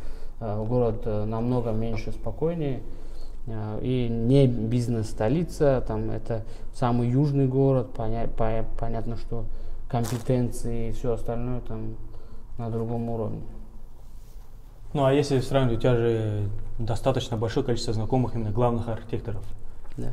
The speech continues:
Speaker 2: Они делятся, ну, вы в, в таком сообществе своем крутитесь, вы рассказываете, как у них, к примеру, работа проходит и в чем, как бы, главное отличие?
Speaker 1: Ну,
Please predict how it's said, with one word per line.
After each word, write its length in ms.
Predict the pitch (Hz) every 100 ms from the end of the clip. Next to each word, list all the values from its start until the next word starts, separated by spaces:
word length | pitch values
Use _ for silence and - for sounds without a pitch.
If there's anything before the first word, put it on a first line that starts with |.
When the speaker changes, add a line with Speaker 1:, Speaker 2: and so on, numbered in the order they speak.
| -
Speaker 2:
Они 340 | - 120 117 110
делятся, 420 | 110 135 147 -
ну, 260 | 113 117 123
вы 400 | 113 120 113 107 - - - - -
в, 240 | - 139 -
в 40 |
таком 240 | 120 113
сообществе 420 | 120 135 147 - -
своем 240 | 131 127
крутитесь, 440 | 127 170 175 170 131
вы 60 |
рассказываете, 480 | 127 - 151 139 131
как 260 | 120 127 127
у 60 |
них, 180 | 127 156
к 40 | -
примеру, 260 | 131 117
работа 260 | 117 117 -
проходит 500 | - - 120 113 -
и 300 | 113 113 107 104
в 60 | -
чем, 200 | - 147
как 160 | 123 110
бы, 80 |
главное 340 | 110 120 120 113
отличие? 360 | 117 110 - - - - - - - - - - - - - - -
Speaker 1:
Ну, 400 | 123 135 165 135